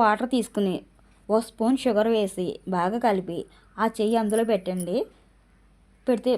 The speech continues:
మనకి మంట తగ్గుద్ది. ఓ ఫైవ్ మినిట్స్ ఉంచండి, అలా చేసి సరిపోతుంది. చూడండి, ఇప్పుడు నేను బాగా కలిపి చింతపండు పులుసు తీసుకుని పక్కన పెట్టుకున్నాం కదా, అది వేసాను. ఇప్పుడు కూడా బాగా కలపండి. మనకి ఎంత బాగా కలిపితే అంత టేస్టీగా ఉంటుంది.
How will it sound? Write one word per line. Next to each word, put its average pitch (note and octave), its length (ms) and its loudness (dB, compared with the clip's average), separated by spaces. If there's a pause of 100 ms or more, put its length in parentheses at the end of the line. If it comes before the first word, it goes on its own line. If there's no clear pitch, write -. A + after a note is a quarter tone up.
మనకి A3 300 0 (180)
మంట G#3+ 300 -2
తగ్గుద్ది. G3+ 440 0 (1000)
ఓ A3 60 0 (100)
ఫైవ్ A#3 220 2
మినిట్స్ A#3 260 -2
ఉంచండి, A3 340 0
అలా G3+ 220 0
చేసి G#3+ 200 -2
సరిపోతుంది. F#3 600 -2 (1040)
చూడండి, A3+ 380 2
ఇప్పుడు A3 200 0 (220)
నేను A#3 240 2
బాగా G3+ 240 0 (100)
కలిపి G#3 320 -4 (260)
చింతపండు G#3 540 -4 (140)
పులుసు G#3 280 -4
తీసుకుని G#3+ 400 -2
పక్కన G3+ 320 -4
పెట్టుకున్నాం F#3+ 380 -4
కదా, G#3 120 2
అది B3 160 2
వేసాను. F#3+ 420 -2 (540)
ఇప్పుడు A#3+ 260 -4
కూడా A#3+ 180 0
బాగా G3+ 300 2
కలపండి. F#3 380 -2
మనకి A3+ 300 -4
ఎంత G3+ 280 -4
బాగా G#3+ 200 0
కలిపితే G#3+ 280 -2
అంత G#3+ 180 -4
టేస్టీగా G3 480 -2
ఉంటుంది. E3+ 320 -6